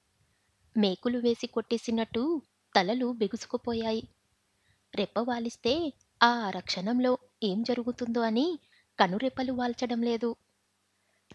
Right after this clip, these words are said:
ఆమె మొహం ఎర్రనైంది, చెక్కిళ్ళు మెరిశాయి, గడ్డం మీద చెమట పట్టినట్లయింది. ఇద్దరికీ ఎలక్ట్రిక్ షాక్ తగిలినట్లయింది.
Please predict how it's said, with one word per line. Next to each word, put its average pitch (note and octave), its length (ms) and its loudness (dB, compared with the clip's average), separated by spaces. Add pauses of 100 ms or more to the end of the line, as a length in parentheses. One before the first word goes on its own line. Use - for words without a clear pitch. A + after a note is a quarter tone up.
(320)
ఆమె A3+ 240 4
మొహం A#3+ 500 -2 (260)
ఎర్రనైంది, A#3 720 2 (800)
చెక్కిళ్ళు B3+ 580 -2 (260)
మెరిశాయి, A3+ 580 0 (920)
గడ్డం G3+ 440 0
మీద A#3+ 200 0 (380)
చెమట F3+ 320 0
పట్టినట్లయింది. A#3+ 880 -2 (1160)
ఇద్దరికీ A#3 720 -2 (240)
ఎలక్ట్రిక్ G3+ 440 0
షాక్ B3 200 -2
తగిలినట్లయింది. A#3 920 -2